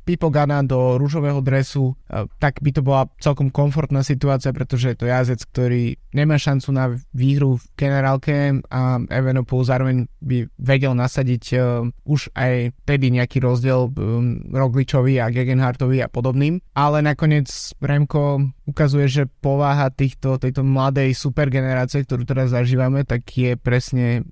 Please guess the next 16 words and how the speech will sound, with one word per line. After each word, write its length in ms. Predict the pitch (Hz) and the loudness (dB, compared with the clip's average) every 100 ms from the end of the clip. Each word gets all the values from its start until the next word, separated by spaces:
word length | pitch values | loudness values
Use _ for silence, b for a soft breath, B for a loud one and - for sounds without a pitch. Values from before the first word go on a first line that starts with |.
| - | -10
je, 320 | - - 107 - | -8 -4 -2 0
je 140 | 120 | -2
odlišná, 560 | 85 127 135 - 123 117 | 0 2 2 2 0 0
ako 160 | 120 117 | 0 -2
by 160 | 117 | 0
sme 140 | 127 117 | 0 0
to 80 | 117 | 2
možno 320 | 117 123 107 | 2 2 0
čakali 560 | 117 - 120 120 117 - | 0 0 0 0 -2 -4
na 380 | - 78 85 120 | -6 -6 -2 -2
základe 320 | 123 - 123 | -2 0 0
nejakých, 440 | 120 117 - 120 - 123 | 0 -2 -2 -4 -4 -4
e, 20 | 120 117 117 - 139 | -2 -2 -4 -4 0
vzorcov 360 | 135 135 135 143 | 4 4 2 0
z 240 | 131 120 | 0 0
minulosti 640 | 135 135 131 135 - 156 | 2 2 0 -2 -2 -2